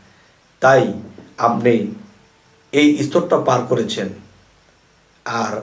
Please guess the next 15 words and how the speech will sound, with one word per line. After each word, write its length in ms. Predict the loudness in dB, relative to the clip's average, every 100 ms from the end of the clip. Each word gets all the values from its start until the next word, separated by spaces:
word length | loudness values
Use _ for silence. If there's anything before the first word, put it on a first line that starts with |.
| -4
আপনি 340 | -4 -2 -4
নবুয়ত 520 | 2 2 6 4 4 -2 2
এই 160 | 2
মুহূর্তে 340 | 2 -2 0 0
লাভ 240 | 0 -2
করলেন।" 300 | -6 -4 -6 -8 -16 -20 -18
সুবহানাল্লাহ। 760 | -4 -2 0 -2 -4 -4 -8 -12 -16 -18 -20 _ _ _ _ _ _ _ _ -20 _ _ _
তবে 200 | 4 4
হে 300 | 4 4 2 -2 -4
জগতবাসী, 640 | -2 0 0 0 0 -6 -10 -16 -20 _ _ _ _ _ _ _ _ _ _ -2
যে 420 | 4 4 4 0 -10 -20 _ _ _ _ _ _ _ _ _ _ _ _ -12
রাগ, 640 | 2 4 4 2 -4 -2
এমন 340 | 2 4 4 6
রাগ 320 | 4 2 0
উঠেছে, 400 | -4 -6 -6